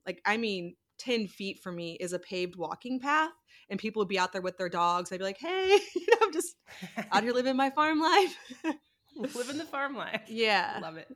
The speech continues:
Speaker 2: I love it. Um, okay. So this topic of meal planning has been kind of a thorn in my side forever. I have always thought I should do it better slash different. Um, a lot of people, I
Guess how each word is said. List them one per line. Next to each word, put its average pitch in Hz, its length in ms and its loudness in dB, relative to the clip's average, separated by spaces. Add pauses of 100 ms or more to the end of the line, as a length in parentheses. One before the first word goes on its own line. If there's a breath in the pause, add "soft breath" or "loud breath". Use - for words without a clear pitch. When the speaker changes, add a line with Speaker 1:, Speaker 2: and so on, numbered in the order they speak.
(920 loud breath)
Speaker 2:
I 214 60 -12
love 175 200 -10
it. 165 100 -12 (460 loud breath)
Um, 220 240 2
okay. 208 380 2
So 202 340 2 (680)
this 202 200 -8
topic 165 520 -2
of 170 300 -4 (680)
meal 175 240 -8
planning 160 340 -10 (240)
has 190 180 -8
been 208 240 -4
kind 262 220 -8
of 320 80 -8
a 226 60 -8
thorn 185 280 -10
in 170 100 -10
my 160 120 -8
side 143 440 -12 (160)
forever. - 540 -8 (140)
I 190 100 -2
have 196 120 -4
always 202 640 -2
thought 180 320 0
I 185 120 -2
should - 280 -14
do 175 160 -6
it 170 140 -12
better 170 360 -4 (140)
slash - 400 -10
different. 165 600 -12 (460 soft breath)
Um, 165 440 -2
a 185 80 0
lot 185 200 2
of 202 60 -2
people, 220 320 -6
I - 120 -4